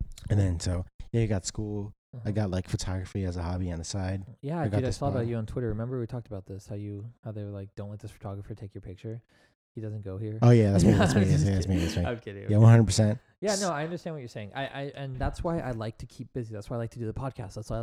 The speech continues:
Speaker 2: do film.
Speaker 1: Yeah.
Speaker 2: Because when I keep busy, I don't think about that shit.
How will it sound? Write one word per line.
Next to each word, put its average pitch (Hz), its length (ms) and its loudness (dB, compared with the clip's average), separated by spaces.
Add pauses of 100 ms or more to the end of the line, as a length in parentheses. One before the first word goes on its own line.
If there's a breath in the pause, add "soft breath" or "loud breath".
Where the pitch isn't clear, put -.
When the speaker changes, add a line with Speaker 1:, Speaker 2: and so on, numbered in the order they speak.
(260)
Speaker 2:
do 123 120 -10
film. 117 380 -10 (280 soft breath)
Speaker 1:
Yeah. 196 120 4
Speaker 2:
Because 117 260 -4
when 123 200 -6
I 127 120 -6
keep 147 380 -14
busy, 131 400 -6
I 127 80 -6
don't 120 140 -4
think 117 120 -6
about 107 180 -6
that 98 140 -12
shit. 95 240 -14